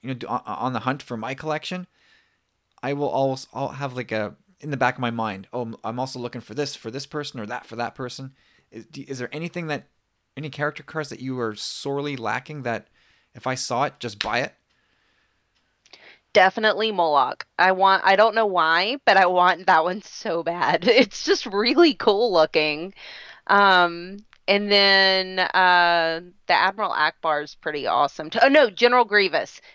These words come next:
Speaker 2: General Grievous. That would be it. It would be Moloch and General Grievous.
Speaker 1: I know I've seen the Grievous, and not that long ago.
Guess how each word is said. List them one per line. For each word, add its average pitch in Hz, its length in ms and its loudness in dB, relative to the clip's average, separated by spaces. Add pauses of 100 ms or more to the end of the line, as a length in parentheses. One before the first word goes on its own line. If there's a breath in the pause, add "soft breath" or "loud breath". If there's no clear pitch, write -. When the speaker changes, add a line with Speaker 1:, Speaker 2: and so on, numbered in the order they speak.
(140 soft breath)
Speaker 2:
General 202 580 2
Grievous. 180 920 -4 (600)
That 180 160 4
would 175 120 -2
be 165 200 -4
it. 120 280 -4
It 170 80 -10
would 165 140 -12
be 165 100 -12
Moloch 175 500 0
and 165 120 -6
General 160 300 2
Grievous. - 800 -4 (240)
Speaker 1:
I 139 120 -6
know 151 220 -4
I've 202 140 -6
seen 180 160 -8
the 160 80 -8
Grievous, 135 560 -6 (120)
and 120 200 -8
not 139 220 -4
that - 160 -8
long 120 200 -6
ago. - 280 -14